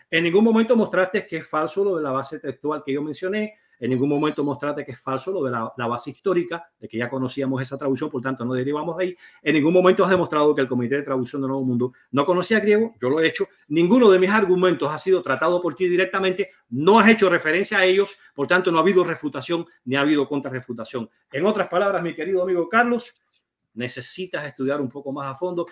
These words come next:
y dejar de buscar en internet tus fuentes y darle atención a los hechos establecidos, porque el internet, como el papel,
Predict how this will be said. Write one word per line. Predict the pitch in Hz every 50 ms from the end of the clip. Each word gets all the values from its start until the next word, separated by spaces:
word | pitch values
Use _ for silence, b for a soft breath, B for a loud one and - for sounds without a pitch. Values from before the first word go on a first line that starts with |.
| B B
y | 165 156
dejar | 165 160 165 233 240
de | 233 220
buscar | 214 214 - 233 233 226
en | 214
internet | 190 180 170 - 170 165 180 208 208
tus | - 120 -
fuentes | - 180 185 185 165 123 - 101 - - - _ _ _ _ _ _ _ _ _ _ _ _
y | - 160 170 160
darle | 139 185 214 220 214
atención | 196 - 180 160 156 131 - - 190 190 165 131 110 - - _ _
a | - 123 117
los | 117 113 - - -
hechos | 214 220 214 - 202 175
establecidos, | 170 165 - 170 165 160 - - 254 214 165 127 -
porque | 139 131 123 117 107
el | 113 117
internet, | 127 120 113 - 120 117 147 220 262 254 - b b b b b _
como | - 117 117 113 113
el | -
papel, | 117 117 - 233 254 254 226 - -